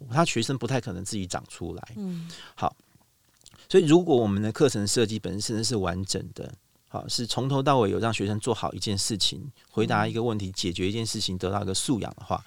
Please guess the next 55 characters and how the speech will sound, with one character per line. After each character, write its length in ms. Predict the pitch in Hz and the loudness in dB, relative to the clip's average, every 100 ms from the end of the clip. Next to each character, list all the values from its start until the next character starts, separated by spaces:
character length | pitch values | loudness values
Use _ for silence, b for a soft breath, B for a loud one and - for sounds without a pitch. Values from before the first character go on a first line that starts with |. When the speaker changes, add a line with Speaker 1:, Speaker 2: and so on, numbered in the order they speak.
| B B | B B
Speaker 2:
嗯。 160 | 196 185 | -10 -4
Speaker 1:
学 160 | 175 156 | 0 2
生 160 | 226 | 2
的 60 | 202 | 0
焦 160 | 196 196 | 0 -2
虑 140 | 185 | -4
就 40 | 175 | -6
不 100 | 151 | -6
会 180 | 208 175 | -4 -4
这 160 | - | -2
么 400 | 165 135 120 110 127 - _ | -2 0 0 0 -4 -12 _
大 300 | - 175 143 | 2 4 4
啦。 320 | 127 120 120 110 | 0 -4 -6 -8
Speaker 2:
嗯。 340 | 208 185 175 170 | -6 -6 -6 0
Speaker 1:
因 60 | |
为 60 | 202 | 2
他 60 | 208 | 2
知 160 | 202 | 4
道 140 | 190 170 | 6 6
什 140 | 101 | 4
么 100 | 98 | 0
叫 80 | 135 | 0
做 100 | 139 | 0
完 140 | 104 | 0
成 140 | 120 98 | 0 -2
一 20 | |
件 220 | 113 104 | -2 -2
事 240 | - 107 92 | -2 0 2
啊。 80 | 92 | 2
还 120 | 139 | 4
有， 160 | 107 - | 2 2
我 100 | 104 | -2
觉 120 | 143 | -2
得 60 | 139 | 0
这 80 | |
个 80 | 135 | 0
跟 160 | 123 127 | -2 0
家 160 | 120 | 0
庭 160 | 117 98 | 0 0
教 180 | 113 110 | 0 0
育 80 | 92 | -2
有 100 | - | -6
关 220 | 90 90 | -4 -2
系。 240 | - 90 - B B B B | -2 -4 -8 B B B B
我 100 | 113 | 0
常 120 | 139 | 2
常 80 | 147 | 4
讲 160 | 127 90 | 2 0
一 20 | |
个 80 | 104 | -2
例 140 | 110 | -4
子 160 | - 90 | -6 -10
哈， 200 | 90 - _ B B B | -10 -12 _ B B B
这 120 | - 208 | -4 4
个 200 | 147 | 4